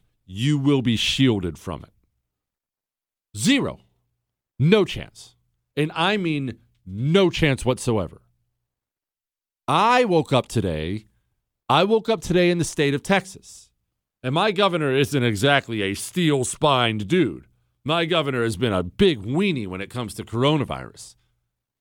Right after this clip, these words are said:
But I woke up today in the state of Texas.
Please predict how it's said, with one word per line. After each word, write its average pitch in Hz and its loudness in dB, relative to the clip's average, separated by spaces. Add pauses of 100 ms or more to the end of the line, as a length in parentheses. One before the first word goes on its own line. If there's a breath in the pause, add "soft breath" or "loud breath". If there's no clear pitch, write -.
(400)
But 127 -2
I 135 2
woke 202 0
up 233 0
today 170 2
in 135 0
the 143 0
state 131 0
of 131 -6
Texas. - -4